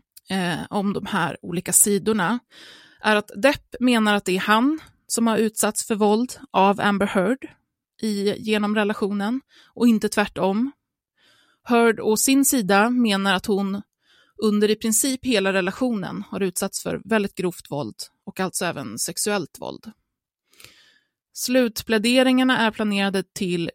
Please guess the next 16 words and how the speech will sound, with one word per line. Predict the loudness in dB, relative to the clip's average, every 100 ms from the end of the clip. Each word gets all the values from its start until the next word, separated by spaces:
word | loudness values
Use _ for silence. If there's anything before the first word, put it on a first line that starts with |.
| -8
tjugosjunde | -4 -4 0 2 2 0 -4
maj. | -2 0 2 2 2 -4
Jag |
har | -4
inte | -4 -2
sett | -4
något | -2 -2
nytt | -2 -4
datum | -6 -6 -4 -4
på | -2
det, | -2 -2
så | -4
jag | -4
gissar | -4 -4 -4
att | -6
de, | -6 -6